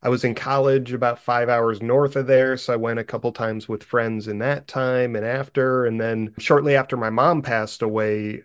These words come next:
went there with my wife and my daughters for the first time. So all these intersections of my life are there at Disneyland, but turned forty-nine, woke up one day thinking about it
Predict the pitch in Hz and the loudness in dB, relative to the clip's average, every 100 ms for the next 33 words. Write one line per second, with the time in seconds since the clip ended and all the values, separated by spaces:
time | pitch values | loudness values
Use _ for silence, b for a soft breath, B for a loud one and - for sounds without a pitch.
0 | - 107 113 101 110 113 110 107 104 110 | -6 -2 -2 -4 -2 0 0 0 -2 -4
1 | - 110 107 110 113 113 - 107 104 101 | -6 -6 0 2 2 0 -4 -6 -4 2
2 | 113 120 107 98 - 107 104 - 107 - | 4 4 2 -4 -6 -6 -6 -6 -6 -8
3 | 117 104 98 113 147 139 160 208 220 143 | -10 -10 -12 -4 -2 2 2 2 0 -4
4 | 123 - _ - 165 180 147 - 147 143 | -8 -18 _ 4 6 6 2 2 0 2
5 | 139 123 113 110 110 110 117 117 113 113 | -2 -2 -2 -2 0 0 0 0 -2 -4
6 | 107 113 110 104 101 151 160 123 110 107 | -2 0 0 -2 -2 -2 0 -2 -2 -2
7 | 107 107 104 - 113 - - - 156 170 | -2 -4 -6 -2 -2 -4 -12 0 4 4
8 | 170 180 170 156 147 151 147 143 139 - | 4 0 2 2 2 4 4 2 -2 -6
9 | _ 123 117 135 156 160 143 139 135 131 | _ -8 0 2 4 0 4 4 4 2
10 | 131 - 151 147 143 135 135 131 131 131 | 2 -2 -2 0 0 2 4 4 4 2
11 | 127 - | 0 -10